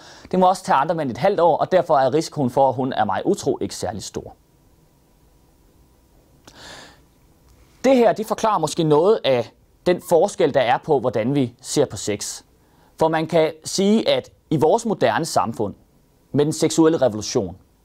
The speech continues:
og p-piller, og andre slags prævention, og abort, og børnepenge, ja, der burde kvindens seksualitet jo egentlig være sat fri til, at hun kunne have nøjagtigt det samme sexliv, som alle mændene har.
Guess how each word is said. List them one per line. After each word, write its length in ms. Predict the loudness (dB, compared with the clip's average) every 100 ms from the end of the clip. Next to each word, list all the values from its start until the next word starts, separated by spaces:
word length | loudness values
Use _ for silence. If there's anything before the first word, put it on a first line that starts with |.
| _ _ _ -4
og 120 | -4
p-piller, 580 | 0 0 0 -6 -8 -10 -14 _ _ _ _ _
og 240 | -2 0 -2
andre 200 | -4 -6
slags 240 | -6 -8
prævention, 500 | -10 -12 -12 -14 -16 -20 _ _
og 140 | 2
abort, 560 | 2 0 0 2 2 -2 _ _ _ _ _ _ _ _ _ _ _ _ _ _ _ 0
og 280 | 0 0 -8
børnepenge, 720 | -4 -2 -2 0 -2 -2 -6 -12 _ _ _ _ -4
ja, 80 | 0
der 100 | 0
burde 400 | 0 2 4 2 -6 _
kvindens 340 | -2 2 2 0
seksualitet 720 | -2 0 0 0 0 0 0
jo 60 | -4
egentlig 300 | 0 2 2
være 120 | 2 0
sat 200 | -2 0
fri 200 | 0 2
til, 240 | 0 0 -4 _
at 60 | -2
hun 120 | 0
kunne 120 | 0
have 180 | 2 2 0 _ _ -4
nøjagtigt 500 | -2 0 -2 -4 -8
det 100 | -6
samme 480 | -2 0 0 -2 -4
sexliv, 500 | -2 -2 0 -2 0
som 220 | -4 -4 -4
alle 180 | -2 0
mændene 340 | 2 0 0
har. 320 | -4 -4 -6